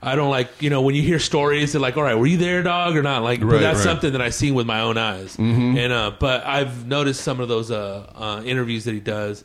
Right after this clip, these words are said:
Speaker 2: Mm-hmm.
Speaker 1: or, um, podcasts where he does, you know, kinda throws shots at Dice. But I mean,
Speaker 2: Yeah.
Speaker 1: in his own right, and they have their own little fucking thing going
Speaker 2: I
Speaker 1: on
Speaker 2: love
Speaker 1: from
Speaker 2: it
Speaker 1: back in
Speaker 2: though,
Speaker 1: the day.
Speaker 2: man. It's, to,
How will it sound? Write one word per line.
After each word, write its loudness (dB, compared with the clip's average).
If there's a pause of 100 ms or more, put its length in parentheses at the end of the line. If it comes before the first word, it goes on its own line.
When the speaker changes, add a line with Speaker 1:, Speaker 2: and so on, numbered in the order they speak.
(120)
Speaker 2:
Mm-hmm. 2
Speaker 1:
or, 4
um, 0 (180)
podcasts -2
where 0
he -2
does, 0
you 0
know, -4
kinda -4
throws -2
shots -2
at -4
Dice. -4
But 0
I 2
mean, 2
Speaker 2:
Yeah. 2
Speaker 1:
in 0
his 4
own 2
right, 0 (300)
and -2
they 0
have 0
their 2
own 2
little 0
fucking -6
thing -4
going 0
Speaker 2:
I 2
Speaker 1:
on 6
Speaker 2:
love 2
Speaker 1:
from 4
Speaker 2:
it 2
Speaker 1:
back -2
in 2
Speaker 2:
though, 2
Speaker 1:
the 2
day. 4
Speaker 2:
man. 2
It's, -4
to, 0